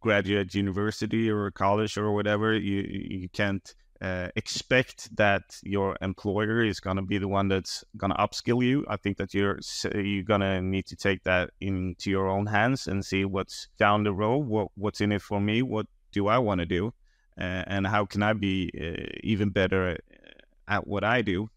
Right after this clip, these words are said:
Just as, as I said before, uh, if you're a football player, uh, you're on the field, what, what can I do better to create better value for my teammates and for my team and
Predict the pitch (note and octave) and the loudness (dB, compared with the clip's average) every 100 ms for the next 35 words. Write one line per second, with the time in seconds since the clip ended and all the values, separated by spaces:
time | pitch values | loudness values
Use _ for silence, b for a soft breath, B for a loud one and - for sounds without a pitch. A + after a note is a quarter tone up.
0 | - B2 - A#2 G#2 - - G#2+ G#2+ G#2 | -2 -2 0 0 -2 -6 -6 -4 -4 -2
1 | A2 G#2 G#2+ - A#2 C3+ B2+ A#2 A#2 G1+ | -2 -2 -4 0 0 0 -2 -4 -8 -10
2 | A1 - - - - A2+ - G#2+ A2 G#2 | -12 -16 -20 -16 -4 -2 2 4 4 2
3 | - B2 B2 A#2 - B2+ C3+ C#3+ b b | 0 -4 -2 -2 2 4 2 0 b b
4 | b b G2+ G#2 G#2+ A2 G#2 - A#2+ C#3 | b b 0 2 4 4 0 0 0 2
5 | B2+ A2+ A2+ A2 A#2+ A#2 A#2 B2 A2 G2+ | 0 -2 -4 -8 -6 -2 0 0 0 -2
6 | F#2 G#2 F#2+ F#2 G#2+ _ _ _ - A2 | 0 -2 0 -2 -6 _ _ _ -4 -4
7 | - - A#2 G#2+ F2+ A2+ G#2 F#2+ G2+ G2+ | -4 -2 2 2 0 0 0 0 2 2
8 | F#2+ F#2 F#2+ G2 F#2+ A2+ A2 F#2+ F2 F2 | 2 -2 -4 -4 -2 0 2 0 -2 -6
9 | E2+ F#2 F#2 - G#2 F2 - - F#2 F2+ | -4 -4 -4 -2 -2 -2 -6 -10 -8 -8
10 | E2+ | -10